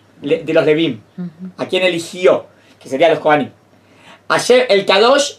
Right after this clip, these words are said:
Speaker 1: es Ko-, Kohen Gadol. ¿Y quién es el de Hashem? Moshe Rabenu. ¿Entendieron los tres grupos?
Speaker 2: Sí.
Speaker 1: Entonces Moshe Rabenu entendió exacto que cada uno de ellos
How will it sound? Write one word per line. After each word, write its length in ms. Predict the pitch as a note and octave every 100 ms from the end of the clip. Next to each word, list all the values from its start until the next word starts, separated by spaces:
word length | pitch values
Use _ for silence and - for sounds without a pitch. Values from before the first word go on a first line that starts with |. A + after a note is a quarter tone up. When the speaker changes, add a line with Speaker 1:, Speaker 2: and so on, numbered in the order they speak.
| -
Speaker 1:
es 140 | E3+
Ko-, 180 | - E3
Kohen 180 | E3+ E3+
Gadol. 300 | F3 C3+ -
¿Y 140 | E3 E3
quién 200 | B3+ B3
es 100 | A3
el 240 | G3 F3+ -
de 240 | D#3 B3
Hashem? 440 | G3 - B3 G#3+ A#2+ _
Moshe 280 | D#3 C3+ C3+
Rabenu. 340 | C3+ C3+ B2 A#2+ _ _ _ _ _ _ _ _ -
¿Entendieron 500 | D#3 D#3 A3 A3 F3+
los 100 | F3
tres 140 | G3+
grupos? 400 | G#3+ A#3+ G#3 - _ -
Speaker 2:
Sí. 80 | F#3+
Speaker 1:
Entonces 460 | F3 E3 _ F3+
Moshe 200 | F#3 G#3+
Rabenu 420 | A3+ B3 G#3+ G#3+ C4 _ _ _ -
entendió 440 | D3+ D3 D#3+ F3+
exacto 600 | A3 - B3+ B3 - A3+ A3+ _ _ _ _ _ _ _ _ _
que 180 | - D3+
cada 340 | - A#3 A#3 A#3
uno 220 | A#3+ A3+
de 120 | A#3
ellos 240 | A3+ A3+